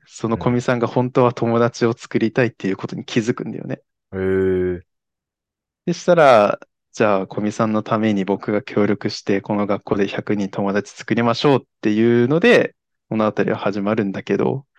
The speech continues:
Speaker 2: うん。
Speaker 1: その学校っていうのが、
Speaker 2: うん。
Speaker 1: あのー、まあ、実際入試とかがあるんだけどさ、高校入試の時に。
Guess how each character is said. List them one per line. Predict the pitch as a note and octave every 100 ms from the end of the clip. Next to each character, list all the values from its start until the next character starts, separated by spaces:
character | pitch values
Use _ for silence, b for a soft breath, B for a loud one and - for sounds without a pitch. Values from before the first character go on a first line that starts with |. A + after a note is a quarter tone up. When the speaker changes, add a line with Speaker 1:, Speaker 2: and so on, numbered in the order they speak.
| B B B B B
Speaker 2:
う |
ん。 | D2+ D2 _ _ _ _ _ _ _
Speaker 1:
そ | F3
の | G3
学 | E3+ F3
校 | - F#3
っ | F3+
て | -
い | F#3 F3+
う |
の | B2+
が、 | - - - F3+ _ _ -
Speaker 2:
う |
ん。 | D#2+ - _ b b b b _ -
Speaker 1:
あ | G#2 G2
の | F#2+ F#2+ F#2 F#2 F#2 F#2+
ー、 | - _ _ _ _ _ -
ま | D3
あ、 | A#2
実 | B2+ - D3+
際 | B2
入 | C3 C3+
試 | -
と | D3+
か | C3+
が | G2 G2
あ |
る | G2+
ん |
だ | G2 -
け |
ど | -
さ、 | - - -
高 | - G2+
校 | - F#2+
入 | F#2+
試 | -
の | -
時 |
に。 | C3+